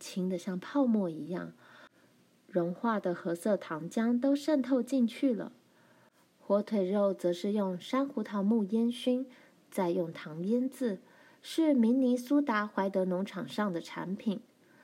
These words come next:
爸说：“哦，我从来没吃过这么好吃的东西。”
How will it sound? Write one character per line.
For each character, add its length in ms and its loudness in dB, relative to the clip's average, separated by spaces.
爸 180 0
说 480 0
：“哦， 80 -12
我 120 -6
从 340 -4
来 200 0
没 180 0
吃 220 0
过 200 0
这 260 2
么 120 -8
好 400 -14
吃 260 -6
的 120 -8
东 260 -4
西。” 300 -14